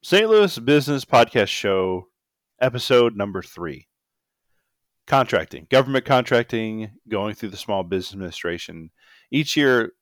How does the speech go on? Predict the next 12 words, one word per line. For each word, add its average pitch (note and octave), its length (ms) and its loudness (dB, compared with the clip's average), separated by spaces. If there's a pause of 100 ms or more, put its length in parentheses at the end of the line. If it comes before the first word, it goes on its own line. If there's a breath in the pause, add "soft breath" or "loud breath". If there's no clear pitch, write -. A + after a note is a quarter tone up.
(160)
the G2 260 -6
Small G#2 240 -2
Business F#2+ 200 -6
Administration, F#2+ 640 -6
they F2+ 120 -6
have F2 460 -4
roughly G2 320 -6
probably F2 380 -6
thirty G#2+ 300 -6
percent A2 320 -8
of G#2+ 60 -6
their, G#2 320 -6